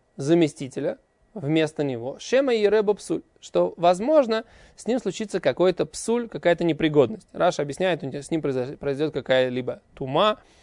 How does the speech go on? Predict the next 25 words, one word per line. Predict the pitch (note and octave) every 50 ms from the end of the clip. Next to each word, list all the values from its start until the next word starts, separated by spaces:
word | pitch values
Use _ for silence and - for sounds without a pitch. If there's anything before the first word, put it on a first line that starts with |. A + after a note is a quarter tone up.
| - - _ _ _
нечистота, | - D3 - - - - - C#3+ - - G3+ A3+ A3 F3+
или, | D3+ - E3 E3+ E3+ D#3 C3+ - _ _ -
э, | D#3 D3 C#3 C3+ C3+ C3 C3 B2+ B2+ B2 B2 B2 B2 B2+ - -
он | D#3+ D#3 E3+ F3 E3+ - _ _ _ _ -
не | D3 C#3
сможет | - - D#3 D3+ D3+ D3 C#3 - _ _ _
работать | - C#3 C3 C3 C3 C3+ C#3 - C#3 - - _ _ _ _ _
и | - - C#3+ C3+ C#3 C#3+
заходить | C#3+ C3 B2+ - C3+ C#3 C3+ C3+
в | -
храм. | - C#3+ B2+ B2+ _ _ _ _ _ _ _ _ _ _ _ _ _ _ _ _ _
Раби | - C#3+ C#3+ C#3+ C#3+ C#3+
Юда | D3+ E3 G#3+ C4+ C4 A#3+
Омер, | A3+ G#3+ F3+
Раби | D#3+ D3 D3 E3
Юда | A3+ A#3 C4+
говорит, | G#3 G3+ F3+ G3 A#3 A3+ - _ _
«Аф | - F3+ A3+ C4 - - _
ишо | - C#4+ F4 D4+ - D4+ C4 B3+
ахерес | A3 - A#3 A#3 A3+ G3+ -
маскиним | G#3 G3 F#3 - - G3 F#3+ F3+ E3+ D#3
лой». | C#3+ C#3
Также | C#3 G3 G#3+ A#3 G3+ A3
другую | G3 F3+ F#3+ F3+ F3 G#3 A3+ A3 A3 G3
жену | D3 D3+ F3 F3 E3 D3 C3 B2 C3+ C3+